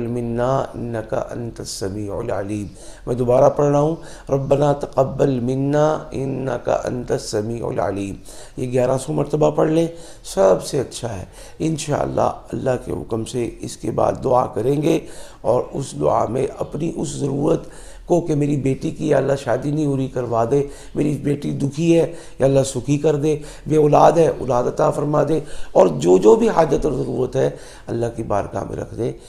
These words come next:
अल्लाह पाक उसको मुकम्मल फरमाएंगे, अता फरमाएंगे, कामयाब फरमाएंगे। बस यकीन पूरा हो और अपने आप को, अपनी ज़ात को बदलने का और इस रमज़ान को अपने लिए ज़िंदगी में टर्निंग पॉइंट का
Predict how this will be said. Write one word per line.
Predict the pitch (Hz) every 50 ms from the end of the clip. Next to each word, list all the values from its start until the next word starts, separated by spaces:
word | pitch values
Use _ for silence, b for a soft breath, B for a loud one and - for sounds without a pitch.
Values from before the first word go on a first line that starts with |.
| B B B -
अल्लाह | 110 113 110 107 101
पाक | - 95 92 90 90 -
उसको | - - - - 120 117
मुकम्मल | 107 90 - - 82 101 95 117 120
फरमाएंगे, | 117 131 131 131 135 139 147 151 147 170 180 180 180 B B B B B B -
अता | - - 139 135 135 143
फरमाएंगे, | - 160 160 160 165 170 170 170 165 175 180 180 180 B B B B B -
कामयाब | 131 131 123 117 127 131 131 131
फरमाएंगे। | - 151 147 147 156 160 160 160 156 170 180 175 175 B B B B B -
बस | 160 147 135 147
यकीन | 147 151 151 151 - 160 165 170 175 180 175 170 143 147
पूरा | - 131 135 139 135 135 123 110
हो | 107 113 123 123 120 107 B B B B B B B -
और | 131 147 156 165 - - -
अपने | - - - - - 143 143 - -
आप | - - 113 - - - - -
को, | 139 147 147
अपनी | 143 - - - - 143 139 131 113
ज़ात | 113 117 101 101 - - - -
को | 139 143 139 - -
बदलने | - 95 92 110 110 120 135 143 147
का | - 160 165 160 B B B B B B B
और | - 123 -
इस | 165 160 143 160
रमज़ान | 147 139 135 131 139 131 127 127 131 - -
को | - 147 156 160 - - -
अपने | - - - 143 147 143
लिए | 123 127 135 139 151 143 120 B B B B B B B 151
ज़िंदगी | 147 160 170 175 170 170 170 175 190 190
में | 185 180 190 185 -
टर्निंग | - 180 165 - 165 185 190 185 - -
पॉइंट | - 170 147 147 147 147 147 147
का | - - 151 156